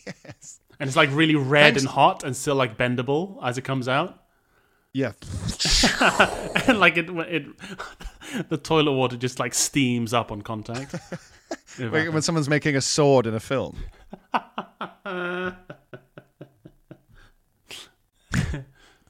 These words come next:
Speaker 1: Um, so she says, "Thanks to you both for that. I've a story to share about a public display of chundering."
Speaker 2: Wonderful.
Speaker 1: Mm-hmm. The year was twenty fourteen.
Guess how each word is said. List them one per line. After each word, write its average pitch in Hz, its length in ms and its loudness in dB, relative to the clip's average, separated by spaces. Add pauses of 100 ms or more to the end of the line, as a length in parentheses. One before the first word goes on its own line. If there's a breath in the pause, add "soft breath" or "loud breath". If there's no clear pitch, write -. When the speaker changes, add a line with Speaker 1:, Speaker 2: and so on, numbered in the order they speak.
(920 soft breath)
Speaker 1:
Um, 95 320 -6 (560)
so - 160 -6
she 113 140 -6
says, 120 180 -4
"Thanks 170 220 -4
to 123 80 -6
you 107 60 -4
both 95 220 -6
for - 100 -16
that. 92 280 -10 (420 soft breath)
I've 156 140 -2
a 175 40 0
story 269 320 0
to 226 80 -4
share 220 360 0
about 202 200 0
a 208 60 -4
public 220 420 -2
display 202 640 4
of 190 180 0
chundering." 82 760 -6 (680)
Speaker 2:
Wonderful. 104 460 -14 (680)
Speaker 1:
Mm-hmm. 165 260 -4 (1500)
The 117 100 -4
year 175 320 4
was 175 140 2
twenty 175 240 0
fourteen. 170 420 0